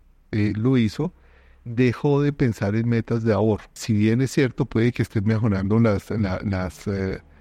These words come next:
la reducción de fugas, ojalá eso sea así, es una empresa que tiene que servir al propósito público. Y el propósito público no es enriquecerse con la venta de agua en bloque, sino el servicio, eh, eh, eh,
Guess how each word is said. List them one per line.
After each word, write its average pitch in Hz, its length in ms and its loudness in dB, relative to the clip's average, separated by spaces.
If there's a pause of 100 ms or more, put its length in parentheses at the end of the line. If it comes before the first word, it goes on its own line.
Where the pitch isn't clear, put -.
(160)
la 117 120 2
reducción 101 500 0
de 120 120 0
fugas, 113 500 0
ojalá 104 440 0
eso 104 220 -4
sea 107 180 0
así, 110 320 -2 (240)
es 95 240 -4
una 117 160 2
empresa 139 480 0
que - 160 -6
tiene 90 260 -4
que 120 160 -2
servir 101 600 0
al 190 120 2
propósito 95 640 -4
público. - 520 -4 (600)
Y 120 80 2
el 101 160 2
propósito 101 640 0
público 147 680 0
no 104 160 0
es - 140 -2
enriquecerse 127 840 0
con 104 200 -2
la 87 100 2
venta 87 460 0
de 107 140 2
agua 87 200 -4
en 117 120 -2
bloque, 117 380 0 (500)
sino 131 480 2
el 127 80 0
servicio, 98 540 0 (280)
eh, 90 260 -2
eh, 87 300 0
eh, 90 200 -2